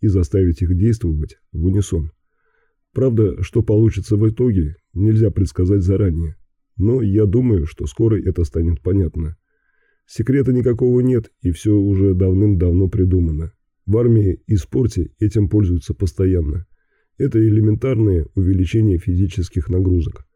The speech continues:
Чтобы мозг отбросил все лишние мысли и начал работать на выживание.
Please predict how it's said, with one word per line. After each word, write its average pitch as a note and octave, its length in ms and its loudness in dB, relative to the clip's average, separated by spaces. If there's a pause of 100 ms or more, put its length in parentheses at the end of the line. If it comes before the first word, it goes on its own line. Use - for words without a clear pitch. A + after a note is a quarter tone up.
(540)
Чтобы A2+ 320 0
мозг B2+ 340 0
отбросил G#2 460 0
все G#2 180 -2
лишние G2+ 380 0
мысли G#2+ 480 0
и G2 80 0
начал F#2+ 360 0
работать G2 440 0
на F#2+ 100 0
выживание. F#2+ 640 0